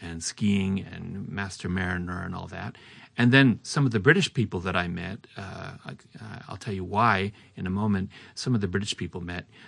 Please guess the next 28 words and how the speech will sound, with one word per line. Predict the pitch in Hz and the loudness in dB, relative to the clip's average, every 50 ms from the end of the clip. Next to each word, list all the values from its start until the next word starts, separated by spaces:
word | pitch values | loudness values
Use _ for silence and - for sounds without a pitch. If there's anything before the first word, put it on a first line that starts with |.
| - | -16
said, | - - - - - - - | -14 -14 -14 -14 -16 -12 -10
"Oh, | - - - - - - | -8 -8 -8 -10 -14 -16
he's | - - - - - - | -14 -10 -8 -8 -8 -8
just | - - - - - - - | -8 -8 -8 -8 -10 -12 -14
a | - - - - _ _ _ _ _ _ | -18 -18 -20 -20 _ _ _ _ _ _
terrible | - - - - 139 - - - - - - - _ _ - - | -2 0 0 0 0 -2 -6 -10 -14 -16 -18 -18 _ _ -8 -6
arch | - - - - - - - - - | -6 -6 -6 -6 -6 -6 -6 -6 -8
villain | 107 107 117 131 131 107 98 98 101 92 - - - - - - | -10 -8 -6 -4 -2 0 2 2 0 0 -2 -6 -6 -6 -6 -6
and | - 110 | -6 -8
a | 101 | -6
m-, | 98 98 104 110 113 123 123 117 117 113 110 113 117 131 | -6 -4 -4 -2 -2 -2 -2 -2 -4 -6 -6 -2 2 2
mischievous | 180 202 156 - - - 135 120 117 107 - | 4 4 4 4 4 2 0 -2 -2 -2 -2
schemer. | - - - - - - - - - - 214 220 208 202 196 175 139 104 - - - - - - - - | -2 -2 0 0 0 0 0 -2 -2 0 4 4 6 6 6 4 2 0 -2 -6 -10 -12 -10 -10 -10 -6
And | - 120 120 120 117 - - - - - - - 147 | -4 -2 -2 -2 -4 -6 -12 -16 -16 -14 -10 -4 0
because | 147 175 - - - 254 277 220 202 | 2 2 2 2 4 4 4 4 4
of | 151 - | 2 4
his | - 214 190 - | 4 4 4 4
success, | - - 143 - - - - - - 240 - - - - - - - - - - - - | 2 -2 -2 0 0 0 0 2 2 2 2 0 -2 -6 -6 -10 -12 -14 -16 -14 -10 -6
Robert | 107 117 131 170 196 175 165 - - | -2 0 2 4 2 2 0 -4 -10
Falcon | - - - 117 120 - - 143 135 | -8 -8 -6 -6 -6 -4 -2 0 0
Scott | 131 - - - - - 185 190 - - | 0 0 0 0 0 0 0 0 -2 -6
failed | - - - 214 240 240 196 123 - 104 98 92 - - - - - - | -8 -2 2 2 4 4 4 2 0 -2 -6 -6 -8 -12 -14 -14 -8 0
and | - 156 151 | 4 4 6
died | 143 208 208 220 220 202 143 113 117 | 6 6 4 4 2 0 0 0 0
miserably," | 156 190 - 185 160 135 120 110 101 - - - - - | 0 0 2 2 2 2 0 -2 -4 -4 -8 -16 -4 2
which | - 151 - 175 | 2 4 6 6
is | 151 135 123 | 4 6 6
like | 143 139 135 127 | 8 8 8 6